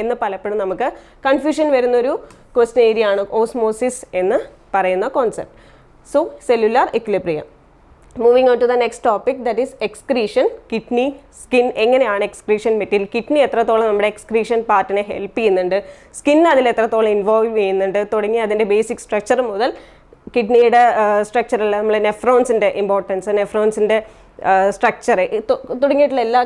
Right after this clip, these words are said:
കാര്യങ്ങളും തന്നെ നമ്മൾ എക്സ്ക്രീഷനിൽ ഡിസ്കസ് ചെയ്യുന്നതാണ്. ഓക്കെ, then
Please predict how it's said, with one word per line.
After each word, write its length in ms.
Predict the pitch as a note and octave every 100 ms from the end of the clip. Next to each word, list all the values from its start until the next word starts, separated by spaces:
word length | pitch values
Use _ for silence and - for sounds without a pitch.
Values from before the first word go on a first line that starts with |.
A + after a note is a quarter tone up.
| A#3+
കാര്യങ്ങളും 400 | F#3 F#3+ G3 G3
തന്നെ 120 | F#3 G3
നമ്മൾ 140 | F#3+ A3+ F#4 - - F3+
എക്സ്ക്രീഷനിൽ 600 | - G#3 G#3 F#3+ F3 A3 C5+ - -
ഡിസ്കസ് 300 | G3+ - F#3 G3
ചെയ്യുന്നതാണ്. 420 | E3+ D#3+ D3+ - - - _ - - - - - - _ - - - - - - - - - - - - - - - - - - - - - - - - - - - - - - - -
ഓക്കെ, 160 | - - - - - - G3+
then 120 | B3+